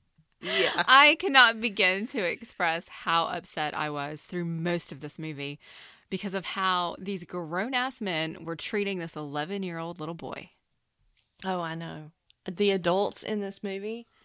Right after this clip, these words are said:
Speaker 1: are horri-, well, actually, I will say the male adults in this movie
Speaker 2: Yeah.
Speaker 1: are horrendous, with the exception of Clint.
Speaker 2: Mm-hmm.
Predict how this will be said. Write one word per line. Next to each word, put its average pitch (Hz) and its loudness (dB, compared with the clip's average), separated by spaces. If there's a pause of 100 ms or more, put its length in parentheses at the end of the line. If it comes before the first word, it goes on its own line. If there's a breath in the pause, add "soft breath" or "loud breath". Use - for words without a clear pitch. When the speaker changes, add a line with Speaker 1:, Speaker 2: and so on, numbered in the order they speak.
(500 soft breath)
Speaker 1:
are 190 -2 (100)
horri-, 185 -4
well, 254 6 (500)
actually, 240 0
I 214 2
will 208 -4
say 196 -4 (160)
the 185 -2
male 180 -2
adults - -8 (580)
in 180 -6
this 165 -10
movie - -12
Speaker 2:
Yeah. 160 -2 (580 loud breath)
Speaker 1:
are 180 2
horrendous, 165 -4
with 196 -2
the 208 2
exception 185 0
of 170 -6
Clint. - -8 (760 soft breath)
Speaker 2:
Mm-hmm. 208 -2